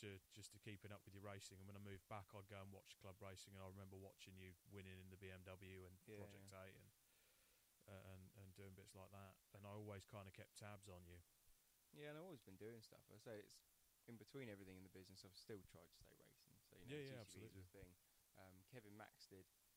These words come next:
Speaker 2: luckily, I was very fortunate for the invite to do V L N with Kevin
Speaker 1: That
Speaker 2: Max
Speaker 1: was,
Speaker 2: did,
Speaker 1: so
Speaker 2: you
Speaker 1: that
Speaker 2: know.
Speaker 1: was the picture of you in the E thirty-six with the Gas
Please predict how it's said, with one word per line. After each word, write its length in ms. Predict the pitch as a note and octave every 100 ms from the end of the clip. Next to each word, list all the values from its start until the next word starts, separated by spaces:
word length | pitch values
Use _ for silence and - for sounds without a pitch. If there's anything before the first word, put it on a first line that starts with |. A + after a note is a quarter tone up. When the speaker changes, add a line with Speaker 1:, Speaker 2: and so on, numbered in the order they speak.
| - G#2
Speaker 2:
luckily, 320 | G2+ - -
I 20 | G2
was 80 |
very 220 | F#2 G2+ F2+
fortunate 400 | G2+ - - G2
for 80 | G2+
the 100 | G2
invite 280 | F#2+ F2+ -
to 40 | -
do 100 | F#2 E2+
V 80 | F2
L 160 | F2
N 160 | E2+ F2+ - - - - G2+
with 160 | F#2
Kevin 160 | - A2+
Speaker 1:
That 120 | C#3+ C3+
Speaker 2:
Max 60 |
Speaker 1:
was, 100 | A#2+ -
Speaker 2:
did, 140 | -
Speaker 1:
so 100 | -
Speaker 2:
you 40 | B2
Speaker 1:
that 80 | D3
Speaker 2:
know. 40 | C3
Speaker 1:
was 60 | A#2
the 60 |
picture 400 | - B2+ - B2
of 80 | G#2+ A2
you 180 | A2+ A2
in 80 |
the 80 | G#2+
E 140 | A2 G#2+
thirty-six 720 | A#2+ A2 - - A2+ G2+ -
with 140 | A2+ A2
the 60 |
Gas 160 | B2